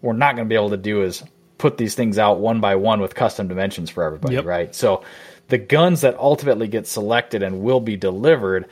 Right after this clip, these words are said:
Speaker 1: are going to be, they're gonna have a standard dimension.
Speaker 2: Yeah.
Speaker 1: And so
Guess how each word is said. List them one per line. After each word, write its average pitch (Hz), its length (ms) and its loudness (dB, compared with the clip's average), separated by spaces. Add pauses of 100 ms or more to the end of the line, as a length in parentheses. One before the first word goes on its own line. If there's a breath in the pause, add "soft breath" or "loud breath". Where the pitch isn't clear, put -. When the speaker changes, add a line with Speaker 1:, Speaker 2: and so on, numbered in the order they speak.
(300 loud breath)
Speaker 1:
are 107 160 2
going 123 380 0
to 113 100 -8
be, 107 500 -4 (320)
they're 143 120 2
gonna 135 120 4
have 123 100 2
a 104 40 -6
standard 107 320 -4
dimension. 90 400 -2
Speaker 2:
Yeah. - 60 -18 (320)
Speaker 1:
And 110 300 -4
so 117 440 2